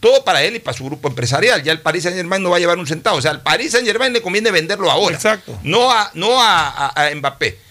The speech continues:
Speaker 1: Salvo que Mbappé esté desesperado por irse porque en el fondo sa-, se sabe, se auto, eh, eh, se autocritica en el sentido de que considera no ser todavía la estrella que mucha gente piensa que es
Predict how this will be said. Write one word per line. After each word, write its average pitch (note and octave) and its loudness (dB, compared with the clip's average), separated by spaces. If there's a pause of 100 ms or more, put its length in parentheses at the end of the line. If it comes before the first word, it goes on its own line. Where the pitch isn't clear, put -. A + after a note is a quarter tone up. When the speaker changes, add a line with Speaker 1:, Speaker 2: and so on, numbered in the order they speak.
Speaker 1:
Salvo B3 2
que G#3 -2
Mbappé F3+ 2
esté G#3+ 0
desesperado G3 0
por G#3 -4
irse G3 -2
porque D3 -8
en D3+ -2
el C#3+ 0
fondo D#3+ 2 (560)
sa-, - 2
se D#3+ -2
sabe, G#3 4 (520)
se - -2
auto, D#3+ 0 (560)
eh, A#2 2 (440)
eh, A#2+ 2
se D3 2
autocritica F3+ 0
en F3+ -2
el D#3+ -2
sentido E3+ -2 (240)
de D#3 0
que E3 0 (1700)
considera G3+ 4
no A3 -4
ser A3+ -2
todavía G#3 0
la G3 0
estrella G3+ 0
que F3 -2
mucha F#3+ -2
gente G3 -4
piensa F#3 -2
que G#3 2
es - -6